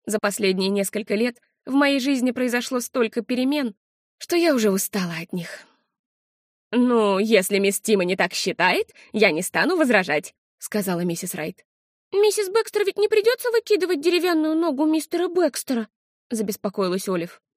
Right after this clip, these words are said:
«Не думаю, что её примут за мягкую мебель, Олив». «Это хорошо. Я и скажу на случай, если она волновалась». «Непременно скажи, милая». Мы все по очереди ходили на станцию встречать новых гостей, чтобы проводить их к виду на море.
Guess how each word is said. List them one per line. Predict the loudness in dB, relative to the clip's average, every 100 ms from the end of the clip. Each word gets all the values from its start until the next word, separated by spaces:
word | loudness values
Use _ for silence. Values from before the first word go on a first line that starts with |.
| _ _ -2
«Не | 4 6
думаю, | 6 4 2 -2
что | 0
её | 2 2
примут | 0 0 0
за | 0 0
мягкую | -2 -2 -4 -2
мебель, | -2 -4 -6
Олив». | -4 -4 -6 -12 _ _ _ _
«Это | -2 -2
хорошо. | 0 2 2 0 -4 -6 _ _ -8
Я | -2 0
и | 0
скажу | 0 0 2
на | 0 0
случай, | -2 -2 -2
если | -2 -2
она | 0 0
волновалась». | 0 -2 -2 -4 -6 -10 -18 _ _ _ _ 0
«Непременно | 2 4 2 2 -2
скажи, | -4 -6 -6 -6
милая». | -6 -8 -12 _ _ _ _ _ _ -2
Мы | 0 0
все | -2 -2
по | 0
очереди | 0 0 -2 0 -2 _ _
ходили | 0 2 2
на | 2 -2
станцию | -2 -2 -2 -2 -4
встречать | -2 -4 -2 -2 -2
новых | -2 -2
гостей, | -2 -4 -4 -4 -6 _
чтобы | -2 0 2
проводить | 0 2 2 0 -4
их | -8
к | -4
виду | -2 0 2
на | 0
море. | 0 -4 -8